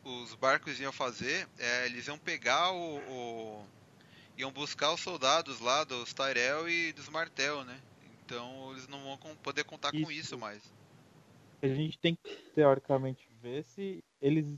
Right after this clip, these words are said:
Speaker 2: já estavam lá nos barcos ou não, né? Porque senão já perdeu todo mundo.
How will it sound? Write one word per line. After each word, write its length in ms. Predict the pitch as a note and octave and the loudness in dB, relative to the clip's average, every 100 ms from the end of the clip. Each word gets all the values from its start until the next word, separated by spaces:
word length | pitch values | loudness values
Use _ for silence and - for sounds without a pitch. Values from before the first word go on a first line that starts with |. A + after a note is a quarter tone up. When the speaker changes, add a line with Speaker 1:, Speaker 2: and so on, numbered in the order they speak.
| - - | -12 -12
Speaker 2:
já 340 | B2 A#2+ C3+ | -4 6 8
estavam 520 | F3+ - D3 C#3+ C3+ B2+ | 8 6 8 8 6 2
lá 100 | B2+ | 2
nos 160 | B2 | -2
barcos 440 | - A#2 D#3 - G#3 | 2 2 2 -4 -12
ou 160 | C4+ | -10
não, 240 | F3+ C#3 B2 | -8 -8 -8
né? 140 | A2 - | -12 -12
Porque 180 | - | -12
senão 240 | B2+ C3 E3 | -10 -6 -4
já 80 | G3+ | 0
perdeu 320 | A3 F3+ A3+ | 2 2 2
todo 180 | B3 C4 | -2 -6
mundo. 320 | A3 B2+ | -6 -6